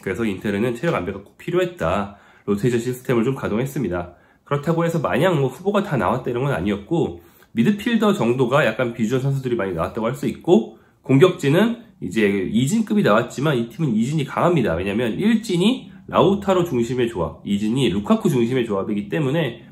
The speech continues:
어느 쪽이 더 뭐 엄청 약하다 이렇게 말할 수는 없거든요. 김민재는 상대가 이 진급으로 나왔기 때문에 오히려 루카쿠를 상대할 수 있었다.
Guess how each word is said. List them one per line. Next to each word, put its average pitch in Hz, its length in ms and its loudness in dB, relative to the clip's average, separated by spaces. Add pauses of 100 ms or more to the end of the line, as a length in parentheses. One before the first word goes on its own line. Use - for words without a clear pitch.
(100)
어느 135 220 2
쪽이 147 260 -6
더 117 180 0
뭐 104 160 0
엄청 113 220 0
약하다 123 300 -2
이렇게 113 120 -4
말할 92 180 -2
수는 - 200 -6
없거든요. 110 480 -2 (360)
김민재는 110 640 0 (160)
상대가 151 340 0
이 101 160 0
진급으로 135 400 -4
나왔기 101 340 -6
때문에 123 320 0
오히려 120 560 2
루카쿠를 - 760 -4 (140)
상대할 165 400 -2
수 - 140 -10
있었다. - 480 -8